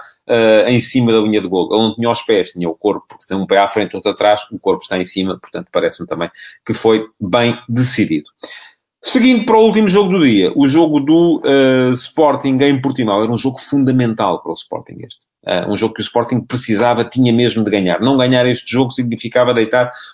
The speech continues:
tudo a perder. Porquê? Porque a derrota estrondosa contra o lask na quinta-feira, por quatro a um, eh, terá, hum, pode levar uma equipa, sobretudo uma equipa jovem como esta equipa do Sporting, a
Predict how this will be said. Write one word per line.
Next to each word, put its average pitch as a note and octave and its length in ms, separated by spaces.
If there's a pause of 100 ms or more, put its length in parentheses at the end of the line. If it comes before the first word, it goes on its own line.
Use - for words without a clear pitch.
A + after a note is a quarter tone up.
tudo D#3+ 200
a B2 80
perder. F#2+ 280
Porquê? E3+ 380 (240)
Porque C#3 220
a C3+ 40
derrota A#2+ 320
estrondosa A#2 540
contra A2 260
o G#2+ 80
lask G2+ 340
na G2+ 100
quinta-feira, B2 580 (300)
por C3+ 120
quatro B2 300
a A#2 60
um, B2+ 240 (320)
eh, B2+ 200
terá, B2+ 400
hum, A2+ 400
pode C#3+ 240
levar A#2 280
uma A#2+ 100
equipa, C3+ 240
sobretudo B2+ 300
uma A2+ 80
equipa A2 260
jovem G#2 320
como G2 140
esta F#2+ 200
equipa G2+ 200
do G#2+ 80
Sporting, A#2+ 520
a C#3 220